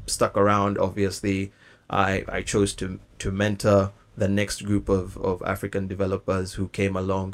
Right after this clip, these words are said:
and, and, uh, that's what I'm doing currently. So anytime there's a hackathon or there's someone who really needs help in this space, I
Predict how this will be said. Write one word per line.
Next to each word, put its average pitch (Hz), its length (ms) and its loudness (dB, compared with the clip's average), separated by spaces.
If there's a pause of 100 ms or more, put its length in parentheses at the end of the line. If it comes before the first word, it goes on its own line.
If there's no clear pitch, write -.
and, 95 400 -8 (200)
and, 196 340 -4
uh, - 180 -6 (560)
that's 104 260 2
what 107 100 4
I'm 95 120 0
doing 95 260 0
currently. 95 440 -8
So 92 480 -4 (240)
anytime 110 460 2
there's 95 180 0
a - 40 -12
hackathon 98 680 0
or - 180 -4
there's 101 240 -8
someone 98 340 -4
who 95 120 -6
really 98 280 -4
needs 101 220 -6
help 98 220 2
in 95 80 -4
this 95 140 -2
space, 98 420 0
I - 340 -2